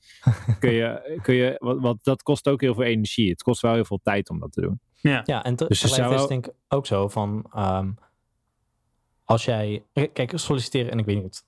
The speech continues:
Speaker 1: van welke schrijver of whatever ik dit heb, want dit is natuurlijk ook niet mijn originele gedachte. Ehm,
Speaker 2: Wie
Speaker 1: maar
Speaker 2: heeft er wel originele gedachten, Aaron? Maakt niet uit.
Speaker 1: True.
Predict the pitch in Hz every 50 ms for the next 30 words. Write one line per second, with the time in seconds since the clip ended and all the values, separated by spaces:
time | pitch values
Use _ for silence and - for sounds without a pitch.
0 | _ - - - - - 113 107 107 104 98 95 - 107 - - - 110 101 101
1 | 98 - - - 113 110 - 120 107 107 101 104 98 98 - - 107 104 - 92
2 | 92 - - 101 101 98 - - - 113 - - 120 110 120 113 107 101 98 107
3 | 107 104 107 104 107 113 110 107 107 - 113 110 104 - - 113 98 104 - -
4 | - 131 170 - - - - - - - - _ - 107 107 104 104 - 135 156
5 | 170 165 170 165 - - 156 127 147 156 165 143 117 - 104 104 95 92 95 92
6 | - - 92 85 - - - - 85 87 - 87 92 104 131 - 143 156 151 -
7 | 131 101 85 - 117 101 98 98